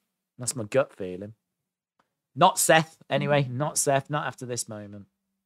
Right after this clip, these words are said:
And he's not on SmackDown, so, yeah. So, big moment. Uh, as I said, I mean, if you remember Monday Night Rollins, uh, that might be what we're in store for, because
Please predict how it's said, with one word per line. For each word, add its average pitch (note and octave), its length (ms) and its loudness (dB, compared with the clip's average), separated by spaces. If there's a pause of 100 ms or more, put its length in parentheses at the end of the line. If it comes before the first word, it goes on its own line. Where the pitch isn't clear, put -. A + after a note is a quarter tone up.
(560)
And C#3+ 140 4
he's C#3 140 0
not C#3+ 180 6
on C3+ 140 4
SmackDown, B2 540 -4 (140)
so, A2 580 -4
yeah. A2 200 -12 (1000)
So, G3 160 8
big F#3+ 260 6
moment. G3+ 500 4
Uh, E3+ 200 6
as F3+ 160 4
I E3+ 60 6
said, F3 280 8
I - 20 2
mean, D3+ 200 0
if C#3 120 -4
you D#3 140 2
remember C#3+ 720 8
Monday C3+ 340 -2
Night C3 240 0
Rollins, A2+ 800 2
uh, G#2 300 2
that A#2+ 180 0
might A#2+ 220 -2
be A#2 100 -2
what A2+ 220 0
we're A2+ 280 4 (100)
in A#2+ 160 -2
store C3 380 4
for, A2 320 2
because A#2 540 -2